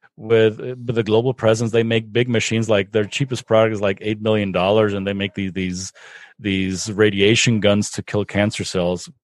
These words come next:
Quite fascinating company. And they decided to in-house or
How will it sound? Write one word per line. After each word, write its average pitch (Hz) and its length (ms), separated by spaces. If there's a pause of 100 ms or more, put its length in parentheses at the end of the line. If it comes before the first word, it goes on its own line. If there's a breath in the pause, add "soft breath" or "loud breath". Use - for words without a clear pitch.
(140)
Quite 113 260
fascinating 95 720
company. 87 500 (640 loud breath)
And 113 320
they 120 120
decided 127 540
to 123 160 (180)
in-house 147 800
or 123 160